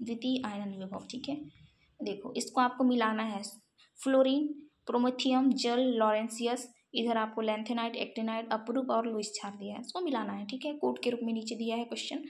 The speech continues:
का आंसर, आपको वहाँ नीचे टिक करना है और वहाँ ओएमआर में आपको भरना है, ठीक है। क्वेश्चन नंबर सिक्सटी नाइन, निम्न में से कौन सा अनुचुंबकीय प्रदर्शित नहीं करता? क्वेश्चन नंबर सेवेंटी,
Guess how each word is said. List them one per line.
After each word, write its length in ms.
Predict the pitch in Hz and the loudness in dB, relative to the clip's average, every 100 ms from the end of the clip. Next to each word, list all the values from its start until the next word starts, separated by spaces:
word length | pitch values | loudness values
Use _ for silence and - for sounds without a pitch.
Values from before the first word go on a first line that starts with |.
| - - _ | -16 -20 _
का 60 | 220 | 0
आंसर, 260 | 220 220 | 0 -2
आपको 220 | 202 196 285 | -4 -4 -4
वहाँ 160 | 277 | -2
नीचे 240 | 233 220 233 | -2 -2 -4
टिक 180 | 220 - | -6 -8
करना 220 | 180 202 | -10 -8
है 140 | 214 262 - _ _ _ | -8 -10 -12 _ _ _
और 160 | 214 214 | -4 -4
वहाँ 280 | 220 262 392 | -2 -4 -2
ओएमआर 520 | 233 233 220 208 202 | 0 2 0 -2 -4
में 100 | 214 | -4
आपको 200 | 226 226 359 - | -6 -8 -14 -10
भरना 280 | 285 240 190 | -2 -2 -2
है, 140 | 190 | -8
ठीक 280 | 190 269 294 | -6 -4 -4
है। 60 | 339 339 - _ _ - | -8 -12 -20 _ _ -2
क्वेश्चन 220 | 294 311 | 0 0
नंबर 160 | 311 302 | 2 2
सिक्सटी 320 | 320 - 262 | 2 0 2
नाइन, 340 | 226 226 - - | 2 2 0 2
निम्न 260 | 262 320 | 4 4
में 80 | 339 | 2
से 160 | 339 349 | 0 -2
कौन 240 | 320 254 240 | 0 0 2
सा 140 | 247 254 | 0 0
अनुचुंबकीय 640 | 269 311 320 294 294 302 311 | 2 2 2 2 2 2 2
प्रदर्शित 540 | 240 226 220 - 254 240 | 4 4 2 0 -2 -2
नहीं 240 | 226 220 | 0 2
करता? 300 | 214 190 - - - _ _ _ _ _ - | 0 -4 -6 -8 -10 _ _ _ _ _ -2
क्वेश्चन 220 | 254 277 | 2 4
नंबर 160 | 277 285 | 4 4
सेवेंटी, 500 | 285 254 247 247 | 2 2 2 0